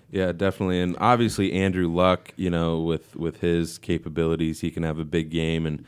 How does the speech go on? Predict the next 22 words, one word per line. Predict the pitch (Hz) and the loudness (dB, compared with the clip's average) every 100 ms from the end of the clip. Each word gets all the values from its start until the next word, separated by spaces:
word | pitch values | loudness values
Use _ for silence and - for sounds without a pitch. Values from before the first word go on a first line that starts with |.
| - | -4
it, | 107 113 | -2 0
I | 101 | 2
mean, | 95 | 2
his | 87 | 2
cards | - 123 117 104 | 2 6 6 6
are | 87 | 4
actually | 82 82 - 80 78 | 2 2 -2 -4 -2
really | 80 78 | 0 -2
high | 73 85 90 80 | 0 2 4 2
right | 78 76 71 | 0 -4 -4
now, | 85 82 78 73 - | -2 -2 -4 -6 -8
and | 80 78 78 - | -6 -6 -6 -8
they've | 78 80 78 73 - | -4 -2 -2 -6 -6
been | 82 73 | -6 -4
continuing | - 76 - 156 104 82 78 | -8 -6 0 2 2 2 -2
to | 82 | -4
grow. | 76 78 78 76 73 - _ _ | -4 -2 0 0 -2 -8 _ _
But | - 90 | -2 4
I | 87 98 | 6 6
still | - 107 90 | 4 2 2
think | - 90 87 | 0 -2 -2
that | - 80 71 | 0 -2 -2